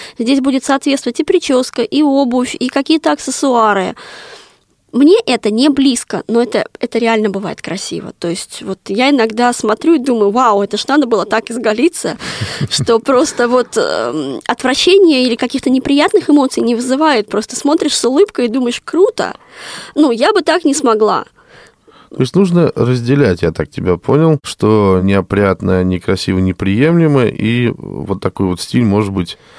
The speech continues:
Speaker 2: эпатирующий, может быть, какой-то неожиданный, да, но, но именно стиль.
Speaker 1: Да, да, скорее
Speaker 2: Мгм.
Speaker 1: да. Ну вот, э, наверное, да, я бы сказала так, что здесь очень важно понимать: я человек, я хочу быть частью этого общества,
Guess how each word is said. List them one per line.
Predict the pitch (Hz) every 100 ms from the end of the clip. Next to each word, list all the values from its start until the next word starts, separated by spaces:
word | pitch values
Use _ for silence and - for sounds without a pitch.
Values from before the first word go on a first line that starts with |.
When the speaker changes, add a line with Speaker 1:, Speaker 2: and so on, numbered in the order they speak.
| - - - -
Speaker 2:
эпатирующий, | - 131 - 87 117 139 135 104 95
может | 92 87
быть, | 90
какой-то | 92 95 87
неожиданный, | 90 92 95 127 123 104 95
да, | 90 107 117 90
но, | - 95 110 -
но | 98
именно | 104 101 101
стиль. | - - 85 - -
Speaker 1:
Да, | - 254 196 - - -
да, | 226 214
скорее | 196 254 302
Speaker 2:
Мгм. | 285
Speaker 1:
да. | 208 180 - - -
Ну | 311
вот, | 330 - -
э, | 85
наверное, | 247 269 381 392 330
да, | 262
я | 233 277
бы | 233
сказала | - 277 277 285 269
так, | 226 185
что | - -
здесь | 254 311 330
очень | 294 285
важно | 277 330 311
понимать: | 247 254 254 196 190 -
я | 269 339
человек, | - 254 220 - -
я | - 226
хочу | - - 285
быть | 240
частью | - 240 247 - 185
этого | - 185
общества, | 190 - - -